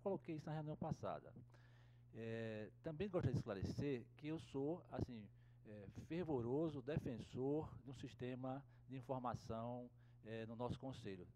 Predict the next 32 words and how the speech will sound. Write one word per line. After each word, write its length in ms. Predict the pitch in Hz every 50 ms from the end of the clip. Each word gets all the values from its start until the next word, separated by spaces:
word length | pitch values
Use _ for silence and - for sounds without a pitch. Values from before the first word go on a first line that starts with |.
| -
Desde 180 | - 175 180 160
o 40 | 147
primeiro 300 | - 127 123 131 143 147
dia 360 | 131 - 160 175 202 202 190 -
até 200 | - - - 175
hoje 140 | 170 170 147
continuo 420 | - 170 160 180 180 170 156 147
defendendo 560 | 151 147 147 143 - 156 143 127 127 131 135 135
que 320 | - - 151 139 139 147 135
esse 160 | 135 123 -
sistema 280 | - - - 139 135 131
foi 140 | - 151
revolucionário, 680 | 135 135 120 127 123 113 - - 110 110 120 127 135 139
foi 140 | - 131
inovador 640 | 117 120 117 104 113 104 95 - 117 135 147 151 - - - - - - - - - - - -
e 160 | - 135 139 147
que 480 | - - - 131 135 143 143 156 160 -
a 100 | 123 135
gente 240 | - 135 131 - 135
tem 240 | - - 135 127 135
que 260 | - - 160 156 165 -
manter, 420 | 131 156 175 - - 117 98 87 82 -
eu 120 | - 104 92
acho. 200 | 85 80 - - - - - - - - - - - - - - -
O 60 | - 196
problema 560 | - - 143 120 151 175 208 190 147 120 98
é 80 | - 131
que 80 | -
esse 120 | 170 156 -
sistema 520 | - - 151 - - - 151 180 180 160 151 147 - - -
se 140 | - -
transformou 760 | 165 - 170 165 - - 147 135 113 110 113 131 160 180 160